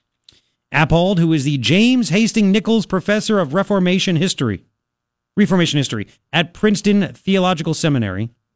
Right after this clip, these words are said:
said that he first heard about the alleged incident involving Kavanaugh and Ramirez either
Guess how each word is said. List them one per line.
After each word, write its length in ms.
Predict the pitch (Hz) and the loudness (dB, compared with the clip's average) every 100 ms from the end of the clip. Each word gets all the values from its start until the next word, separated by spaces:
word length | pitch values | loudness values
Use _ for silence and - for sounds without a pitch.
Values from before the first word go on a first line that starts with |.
| _ _ _ _ _ _ _ _ _ - | _ _ _ _ _ _ _ _ _ -4
said 220 | 214 190 | -2 2
that 160 | 190 | 2
he 140 | 160 233 | 2 2
first 280 | 247 226 - | 2 -2 -2
heard 220 | - 262 | 0 2
about 220 | 180 143 | 2 0
the 80 | 135 | 0
alleged 320 | 127 123 107 | 0 0 0
incident 480 | 120 120 113 135 - _ _ _ _ _ | -2 0 -2 -2 -4 _ _ _ _ _
involving 460 | 165 175 190 180 170 | 0 2 2 0 -2
Kavanaugh 420 | - 190 196 190 | 0 0 2 2
and 80 | 180 | 2
Ramirez 540 | 160 147 135 135 131 - | 2 2 0 0 -4 -2
either 440 | 151 151 151 143 | -2 0 0 -2